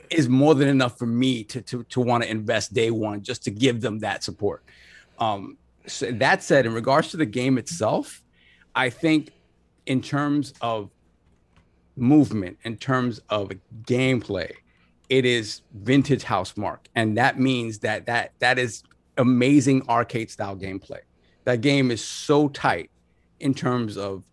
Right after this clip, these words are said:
its movement, jumping, everything. So a lot of times when you get hit by something, it's you. It's not cheap per se. I haven't found it to be cheap quite yet. Um, so what I do agree with, with Jeff about is that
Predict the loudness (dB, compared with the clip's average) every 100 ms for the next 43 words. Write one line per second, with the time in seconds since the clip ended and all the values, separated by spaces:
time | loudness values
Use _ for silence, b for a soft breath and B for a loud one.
0 | _ -8 -8 -4 2 6 6 6 4 0
1 | -10 _ _ -8 0 0 2 -2 -4 -4
2 | -4 -4 -8 -10 -10 -4 0 2 2 2
3 | 2 2 0 0 -2 2 2 2 -2 _
4 | _ _ _ _ 0 2 2 -2 -2 -2
5 | -6 -6 -12 -14 0 2 2 4 4 4
6 | 0 -8 -8 -4 0 2 2 2 -2 -6
7 | _ -10 -2 -2 -2 -4 -4 -2 -2 -2
8 | -4 -4 -4 -4 -6 -10 -10 -10 -8 -2
9 | -2 -2 -8 -6 -6 -6 -6 -8 _ b
10 | b b b -4 -4 -6 -14 _ _ -20
11 | -16 2 4 4 4 4 4 4 6 6
12 | 4 4 4 0 -6 -2 -2 -2 -6 -10
13 | -10 -4 -2 -2 -2 -2 -2